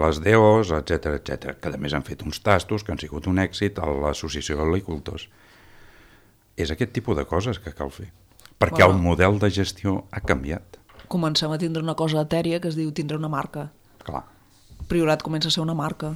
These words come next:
Speaker 2: i això està bé. I no és res, però és una referència, és una marca.
Speaker 1: Sobretot que sigui la capacitat de fer coses.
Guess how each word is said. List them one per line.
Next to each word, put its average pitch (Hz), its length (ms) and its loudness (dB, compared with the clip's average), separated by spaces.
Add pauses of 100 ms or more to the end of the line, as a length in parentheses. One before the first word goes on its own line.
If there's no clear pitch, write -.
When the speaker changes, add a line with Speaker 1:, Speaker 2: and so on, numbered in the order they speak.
(420)
Speaker 2:
i 160 120 -4
això 147 180 -6
està 151 160 -6
bé. 147 180 -6 (840)
I 185 80 0
no 165 100 0
és - 60 -2
res, 214 380 -4 (840)
però 147 300 -6 (120)
és 160 120 -2
una 165 120 0
referència, 156 540 -4
és 156 420 -12
una 170 80 -8
marca. 156 80 -4
Speaker 1:
Sobretot 82 400 4
que 101 100 4
sigui 90 220 2
la 104 160 6
capacitat 80 540 2
de 104 80 4
fer - 160 0
coses. - 480 0